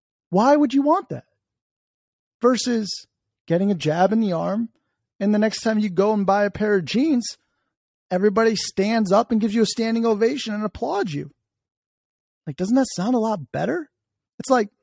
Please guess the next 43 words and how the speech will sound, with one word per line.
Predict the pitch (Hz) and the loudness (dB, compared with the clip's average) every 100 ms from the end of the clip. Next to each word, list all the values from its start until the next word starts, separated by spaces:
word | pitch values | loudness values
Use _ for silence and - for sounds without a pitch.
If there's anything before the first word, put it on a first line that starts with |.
| _ _ _ _ _ _ _ _ - _ _ _ | _ _ _ _ _ _ _ _ -20 _ _ _
think | 226 240 | -2 0
of, | 202 | 2
like, | 202 175 151 | 2 0 -4
Gandhi, | 147 156 185 156 143 | -2 0 0 -2 -4
like, | 135 139 | -6 -8
starving | - 185 185 196 170 | -4 2 2 2 -2
himself. | 131 151 143 | -4 -4 -4
Like, | 160 147 - _ _ _ _ _ _ - | -4 -6 -8 _ _ _ _ _ _ -8
w-, | 240 - _ _ - | -8 -8 _ _ -4
was | 196 | -2
he | 214 | 0
doing | 151 196 240 | 0 0 2
that | 247 | 0
for | - 208 | 2 2
his | 151 | 4
own | 180 226 | 2 2
gain? | 175 165 220 247 | 0 -2 0 -2
Like, | 226 175 151 | 0 -2 -4
the | 180 | -4
guy's | 151 202 208 165 | 0 2 0 -2
just, | 185 | -2
like, | 202 185 | -2 -2
in | |
the | 180 | -2
middle | 160 190 | 0 0
of | 202 | -2
a | |
desert, | 156 160 180 196 208 | -2 -2 -2 -2 -4
just | 185 - | -6 -10
starving, | - 175 190 214 233 240 - _ _ _ _ - | -6 0 2 2 0 -4 -10 _ _ _ _ -4
and | 180 190 180 185 | 0 2 0 -2
everyone's | 208 208 196 165 - - - | -2 0 0 0 -8 -4 0
thinking, | 202 202 247 | 2 0 0
"Oh, | 285 247 | 2 2
you | 196 | 0
know, | 233 247 | 0 2
he's | 226 | 2
doing | 190 233 | 2 0
it | 214 | 2
for | 208 | 2
his | 196 | 4
own | 214 170 | 0 0
gain, | 190 202 202 175 | -2 -2 -2 -4